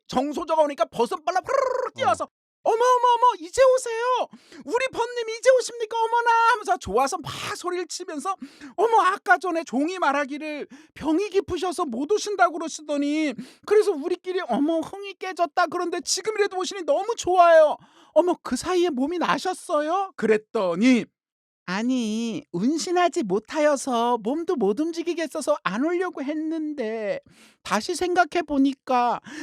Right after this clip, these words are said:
Speaker 1: 너희 두 명의 아리따운 음성을 혹시 들으면 내가 병에서 나을까 싶어서 내가 왔어."
Speaker 2: <laughs> 대사
Speaker 1: 자,
Speaker 2: 유치하다,
Speaker 1: 그러다,
Speaker 2: 이거.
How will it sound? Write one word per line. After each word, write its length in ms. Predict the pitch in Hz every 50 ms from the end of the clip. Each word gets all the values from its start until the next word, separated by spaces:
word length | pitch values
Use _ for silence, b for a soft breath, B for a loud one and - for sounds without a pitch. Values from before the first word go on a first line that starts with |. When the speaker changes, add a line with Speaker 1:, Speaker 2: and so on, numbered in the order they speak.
| 247 B
Speaker 1:
너희 320 | 214 214 214 247 285 311
두 220 | 302 - - - 277
명의 340 | 311 349 349 320 302 302
아리따운 640 | 285 - - 285 - 370 - - - 359 359 359 285
음성을 400 | 247 262 285 294 - 311 294 311 302
혹시 380 | - 220 233 - - - 359 320
들으면 640 | - - 262 254 - 285 285 285 285 302 - - B 247 B B B
내가 240 | - 208 226 294 302
병에서 540 | - - 240 220 262 302 294 262 320 311 262
나을까 960 | 175 143 180 220 240 285 302 294 - _ _ - 403 415 415 440 440 440 403
싶어서 840 | - - - 403 - _ _ - 339 330 320 302 311 - 349 370 359 B 320 330 294 B
내가 260 | 220 277 320 320 320 294
왔어." 1500 | 254 202 208 220 262 - - - - - - 311 320 294 269 269 262 262 269 277 285 285 269 262 240 214 156 147 -
Speaker 2:
<laughs> 40 | -
대사 240 | 127 131 - 131 123
Speaker 1:
자, 140 | - - -
Speaker 2:
유치하다, 320 | - - - 147 - 311
Speaker 1:
그러다, 260 | - - 104 - 285
Speaker 2:
이거. 80 | -